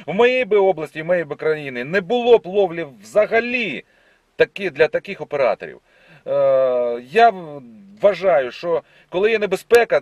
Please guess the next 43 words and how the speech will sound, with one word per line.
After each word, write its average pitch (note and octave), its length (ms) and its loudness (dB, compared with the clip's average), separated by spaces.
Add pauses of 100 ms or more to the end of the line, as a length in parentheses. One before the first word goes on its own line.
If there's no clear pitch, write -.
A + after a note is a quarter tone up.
(120)
н-, D3 400 -8
кожному F#3+ 380 0
має E3 260 0
надходити D3+ 560 -6
там C3+ 220 -2
смс-ка E3+ 500 0
коротка, C#3+ 460 -2
да, C#3+ 240 4
що A#2 260 -6
в G2 300 -18
вашому C#3+ 340 0
регіоні B2+ 400 -6
то-то, D#3 280 -8
то-то, D3 300 -8
очікується A#2 560 -8
все. G#2+ 280 -8 (300)
Це F#3 160 2
нормально, G3+ 580 2
е, A#2 480 -8 (600)
ну, D3+ 220 -16
ну, D3+ 320 -16
я F3 200 2
рахую, F3 300 -2
це F3+ 160 -6
нормально. F3+ 380 0 (280)
Але F3 200 0
ж - 60 -8
коли F3 280 -6
так, F#3 340 2 (280)
то D#3 140 -6
вибачте, D3 760 -4
я C#3 240 4
відмовляюсь, G3 1080 -2
е, G#2+ 280 -10
від C3+ 180 -16
М D#3+ 140 -2
Т G#2 300 -6
С. - 100 -14
М A2+ 180 -6
Т F3 140 -4
С G3+ 220 2
для D3 240 2
мене G3 300 0